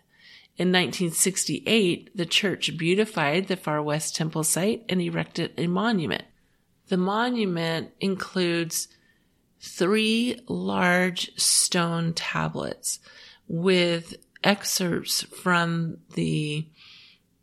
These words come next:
from these sections of the Doctrine and Covenants. In the central, tallest monument section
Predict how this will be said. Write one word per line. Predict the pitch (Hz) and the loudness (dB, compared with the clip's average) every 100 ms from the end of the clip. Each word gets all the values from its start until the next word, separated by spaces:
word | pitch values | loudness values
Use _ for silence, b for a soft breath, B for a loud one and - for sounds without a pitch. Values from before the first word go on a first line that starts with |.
| _ - | _ -4
from | 185 180 | 0 2
these | 170 165 | 2 2
sections | - 160 160 - 160 151 | 4 2 0 -2 0 -2
of | - 156 | -2 -2
the | 156 | -2
Doctrine | 147 143 - 151 | -2 -2 -4 -4
and | 147 156 | -4 -4
Covenants. | 151 160 107 - - - b b b b b - | -6 -4 -6 -8 -8 -10 b b b b b 2
In | 190 | 4
the | 190 | 4
central, | 190 - 208 208 175 160 165 | 4 4 4 4 2 2 0
tallest | - - 156 156 139 165 - - - | -2 0 2 2 0 0 -2 -4 -4
monument | 151 139 160 156 123 - - _ _ _ _ _ _ _ | -2 0 -2 -2 -2 -6 -8 _ _ _ _ _ _ _
section | - 175 170 - 156 147 160 | -2 0 0 -2 -2 -2 -4